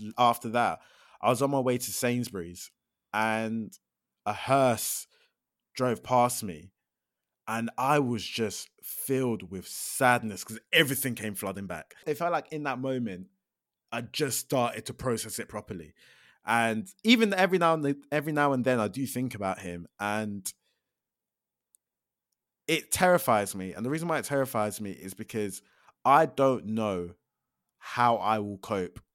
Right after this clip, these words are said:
when somebody closer to me passes. And it's a thought that I have quite often. Like, I genuinely don't know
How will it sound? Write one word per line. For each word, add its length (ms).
when 160
somebody 340
closer 360
to 140
me 120
passes. 560
And 220
it's 200
a 60
thought 300
that 120
I 80
have 280
quite 220
often. 340
Like, 300
I 160
genuinely 500
don't 320
know 360